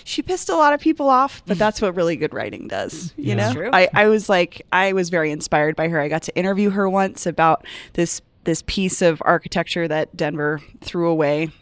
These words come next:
Speaker 1: uh, the hyperbolic paraboloid I.M. Pei's building.
Speaker 2: Mm-hmm.
Speaker 1: And I just,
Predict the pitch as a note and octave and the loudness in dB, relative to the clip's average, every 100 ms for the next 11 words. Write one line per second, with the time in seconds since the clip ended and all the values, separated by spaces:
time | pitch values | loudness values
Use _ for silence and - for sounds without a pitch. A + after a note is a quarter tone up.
0 | - - E3 D3+ - E3 D#3 D3 D#3 C#3 | -16 -8 -6 -6 -4 -4 -4 -4 -2 0
1 | D3+ - E3+ D#3 C#3+ E3 D#3+ D#3+ A#2+ D3+ | -2 -2 0 0 2 2 2 2 0 -2
2 | D#3 D#3 C#3+ D#3 - E3 D#3+ E3+ F#3+ A#2+ | -2 -2 -4 -4 -2 0 2 -2 -2 -4
3 | A2+ A2 - A3 A3+ A3+ - A3+ A3+ B3 | -2 -6 0 2 2 0 2 4 4 2
4 | B3 B3+ - B3+ A#3+ | 0 -2 -4 -6 -6